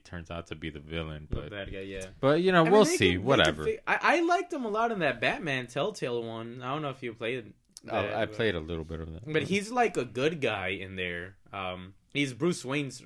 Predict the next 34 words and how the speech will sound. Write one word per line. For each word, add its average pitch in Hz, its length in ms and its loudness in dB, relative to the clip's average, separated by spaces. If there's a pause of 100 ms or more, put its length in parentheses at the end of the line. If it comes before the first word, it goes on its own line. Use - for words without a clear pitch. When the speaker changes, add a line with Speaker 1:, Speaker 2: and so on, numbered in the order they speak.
(140)
Speaker 2:
or 110 160 -2
Batman's 127 560 -2
friend 98 340 -10
and 196 220 2
Bruce 127 220 -6
Wayne's 95 260 -10
friend. 92 320 -10
Speaker 1:
Joker? 131 440 -8
Speaker 2:
Yeah, 113 520 2
he, 147 380 -2
Speaker 1:
Oh. - 40 -20 (140)
Speaker 2:
he 196 180 0
tries 202 420 2
to 185 60 -6
be 170 120 -2
your 143 180 0
friend, 156 360 0
and 117 100 -6
he 143 180 -4
becomes, 143 440 -4
like, 107 300 -6 (220)
well, 151 120 2
it 160 60 2
depends 147 380 -2
on 117 80 -6
what 117 160 -2
you 101 80 -8
choose, 127 260 -4
but 104 160 -6
he 131 160 -6
Speaker 1:
Oh. - 40 -4
Speaker 2:
could 147 180 0
become, 131 340 -4
like, 110 300 -2